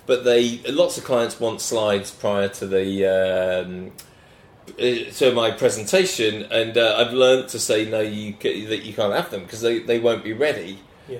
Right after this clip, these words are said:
Speaker 1: until they're ready, and that's usually, uh, maybe twelve hours before I speak.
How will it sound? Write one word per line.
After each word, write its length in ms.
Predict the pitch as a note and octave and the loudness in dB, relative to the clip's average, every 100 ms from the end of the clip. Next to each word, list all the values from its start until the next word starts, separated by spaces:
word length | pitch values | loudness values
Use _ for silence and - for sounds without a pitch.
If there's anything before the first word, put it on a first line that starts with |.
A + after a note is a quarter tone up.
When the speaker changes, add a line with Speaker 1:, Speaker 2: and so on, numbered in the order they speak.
| A#2+ | -2
Speaker 1:
until 380 | A#2 - B2 | 0 0 0
they're 220 | G#2+ G#2+ G#2+ | 4 2 4
ready, 500 | D#3+ C#3+ F#2+ G2 A2+ | 4 2 -2 -12 -8
and 120 | A2+ | -4
that's 220 | C3 B2 C#3 | -2 -4 -4
usually, 540 | D#3 A#2 A2+ A2+ A2+ - - - | -6 -4 -4 -6 -8 -16 -20 -10
uh, 300 | A2+ A2+ A2+ A2+ | -2 2 2 0
maybe 1000 | A#2 A#2 A2 A2+ A2 A2 A2 G#2+ G#2+ G#2 - - | -2 -2 -2 -2 -2 -2 -6 -8 -10 -14 -18 -10
twelve 360 | - A#2 A2 | 2 4 4
hours 360 | G#2 G#2 G#2 G#2 | 2 2 2 -2
before 560 | - G2+ G#2+ G2+ G2 G2 | -6 -6 -2 0 0 0
I 220 | F#2+ G2 | 0 -2
speak. 460 | F#2+ - C3+ - | -4 -4 -4 -4